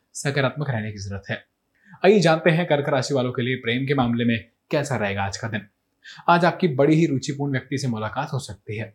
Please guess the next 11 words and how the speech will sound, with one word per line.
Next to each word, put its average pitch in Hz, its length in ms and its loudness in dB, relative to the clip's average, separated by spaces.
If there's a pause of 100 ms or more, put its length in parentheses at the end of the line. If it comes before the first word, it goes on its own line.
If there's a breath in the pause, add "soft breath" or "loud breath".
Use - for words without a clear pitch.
जिसके 127 260 -2
साथ 127 140 0
रोमांटिक 110 420 -4
रिश्ता 117 260 -4
कायम 117 240 -2
होने 113 240 -2
की 113 80 -10
संभावना 104 460 -6
है। - 180 -12 (380 soft breath)
फिर 160 160 2
भी 180 80 2